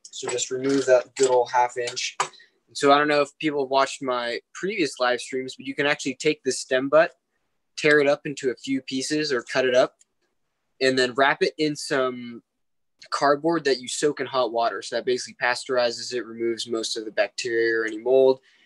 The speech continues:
So you can wrap these little nuggets up and basically create your own, um, oyster mushroom culture. So you can reuse these.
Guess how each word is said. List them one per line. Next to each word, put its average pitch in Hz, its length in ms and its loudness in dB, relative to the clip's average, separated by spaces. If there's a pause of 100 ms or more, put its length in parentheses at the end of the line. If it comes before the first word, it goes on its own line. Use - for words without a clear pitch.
(140)
So - 140 -8
you 107 60 -10
can 110 120 -10
wrap 123 240 4
these 120 240 0
little 120 180 2
nuggets 120 360 2
up 120 220 4 (840)
and 120 280 0
basically 143 320 2
create 143 240 2
your 123 160 0
own, 123 420 -4
um, 110 440 -10 (220)
oyster 135 260 -2
mushroom 127 340 -4
culture. 139 320 -8
So - 120 -10
you 107 120 -12
can 110 140 -16
reuse 123 380 -6
these. 104 380 -6